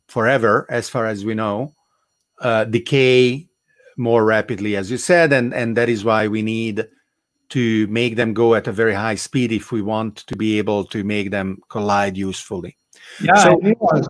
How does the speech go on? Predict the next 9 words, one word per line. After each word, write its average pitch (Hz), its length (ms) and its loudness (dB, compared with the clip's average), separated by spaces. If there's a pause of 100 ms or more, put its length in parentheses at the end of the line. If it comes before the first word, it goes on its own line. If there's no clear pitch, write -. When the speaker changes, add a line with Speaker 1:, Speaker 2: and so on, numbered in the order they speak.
(160)
Speaker 2:
sorry, 170 400 0 (100)
and 160 120 -6
muons, 196 480 2
uh, 147 100 4
don't 170 280 0
exist - 500 -4
in 160 120 -6
ordinary 147 440 -2
matter, 170 600 0